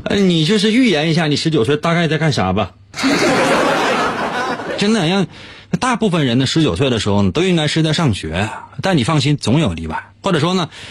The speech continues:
你说十九岁那年你经历过的一些什么，或者说你能想到的一些经历过的事情。我相信呢，很多人对“十九”这个词应该不是很陌生的。为啥？因为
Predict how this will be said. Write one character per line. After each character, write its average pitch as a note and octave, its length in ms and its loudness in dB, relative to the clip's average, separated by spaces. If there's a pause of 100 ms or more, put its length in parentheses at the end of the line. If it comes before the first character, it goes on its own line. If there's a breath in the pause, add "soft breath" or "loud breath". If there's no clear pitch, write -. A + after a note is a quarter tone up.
你 A#2 100 0
说 F3+ 140 2
十 G3 240 0
九 C#3 160 2
岁 E3 140 0
那 F3 120 4
年 A#2+ 180 2
你 G2+ 100 2
经 F3+ 280 2
历 G3 120 2
过 F#2+ 180 0
的 E2+ 80 -8
一 E2 60 -6
些 D#2+ 180 -6
什 D#2 180 -6
么， D2 100 -16
或 C#3 120 0
者 B2+ 40 2
说 D3+ 120 4
你 C3 120 2
能 A2 140 2
想 F2 220 -2
到 A2 120 0
的 B2 60 2
一 A#2+ 40 2
些 B2 160 0
经 D#3 260 2
历 E3 80 2
过 D3 120 2
的 C#3 80 0
事 E3+ 220 0
情。 - 160 -8 (560 loud breath)
我 C#3 100 0
相 A3+ 180 2
信 B3+ 140 2
呢， E3+ 100 2
很 A2 160 -2
多 E3+ 160 2
人 D#3 140 2
对 D3+ 140 2
“十 E3 200 0
九” C3 240 -2 (280)
这 F3 100 0
个 C#3 100 2
词 - 240 -2
应 B2 120 4
该 B2 140 2
不 F#2 180 -4
是 - 120 0
很 - 140 -4
陌 E2 160 0
生 E2 220 -4
的。 - 180 -20
为 E3+ 140 0
啥？ G2+ 140 2
因 D#3+ 120 2
为 E3 100 0